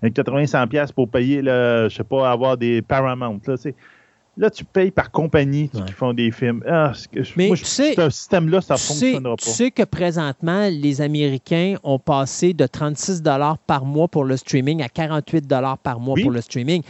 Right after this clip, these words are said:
Speaker 2: Quand tu calcules que par mois, Disney te coûte moins de dix dollars, Netflix te coûte quoi, vingt piastres ?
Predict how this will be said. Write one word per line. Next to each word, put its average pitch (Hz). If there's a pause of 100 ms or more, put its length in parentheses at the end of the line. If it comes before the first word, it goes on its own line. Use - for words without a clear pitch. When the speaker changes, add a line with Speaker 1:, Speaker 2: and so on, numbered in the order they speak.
(240)
Speaker 2:
Quand 180
tu -
calcules 226
que -
par 160
mois, 165 (240)
Disney 165
te -
coûte 180
moins 175
de 220
dix 156
dollars, 147 (280)
Netflix 175
te -
coûte 156
quoi, 175
vingt 147
piastres ? 180